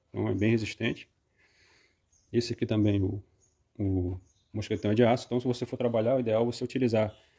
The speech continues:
se for utilizar mosquetão, é, I oito, usa o oito de aço e mosquetão de aço. Usa de alumínio, usa dois de alumínio, que é mais indicado, ok? Esse aqui é um mosquetão oval também, ele é de aço. E, e assim, pra algumas áreas, ainda prefiro trabalhar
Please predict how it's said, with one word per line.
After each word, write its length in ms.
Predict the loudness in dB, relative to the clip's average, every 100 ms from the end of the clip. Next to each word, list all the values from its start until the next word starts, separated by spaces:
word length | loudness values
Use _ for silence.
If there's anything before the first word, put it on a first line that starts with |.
| _ -12
se 120 | -6
for 120 | -4
utilizar 360 | 0 0 2 0
mosquetão, 760 | -2 -6 -6 0 0 0 -2 _ _ -6
é, 400 | 0 0 0 -4 -10 _
I 100 | 0
oito, 360 | 4 4 2 0
usa 220 | 0 2
o 80 | 2
oito 300 | 2 -2 -4
de 120 | -2
aço 300 | -2 -2 -4
e 40 |
mosquetão 520 | -6 -4 -6 -4 -6 -6 _
de 140 | -4 -2
aço. 340 | 0 -4 -10 _ _ _ _ -10
Usa 180 | -4 -2
de 60 |
alumínio, 360 | -2 -2 0 0
usa 160 | 0 0
dois 160 | 0
de 60 | 2
alumínio, 360 | 4 4 2
que 80 | 2
é 40 | 0
mais 160 | 2
indicado, 400 | 2 0 -2 -4
ok? 300 | -2 -2 -2 -4 _ _ -20 -20 -20 -20 _
Esse 140 | -14 -8
aqui 140 | -2
é 40 | 0
um 80 |
mosquetão 420 | 0 -2 -6 -2 0
oval 320 | 2 2 2
também, 240 | 2 2
ele 140 | 4 2
é 40 |
de 120 | 2
aço. 380 | 2 0 -4 -18 _ _ _ _ _ _ _ _ _ _ _ _ _ _ _ _ -2
E, 600 | 4 4 4 2 0 -2 -8 _ _ _ _ _ _ _ -2
e 40 | 0
assim, 200 | 4 6
pra 120 | 6
algumas 380 | 6 4 2 0
áreas, 200 | 0 0
ainda 120 | 0
prefiro 260 | -4 -6
trabalhar 500 | -2 0 4 4 2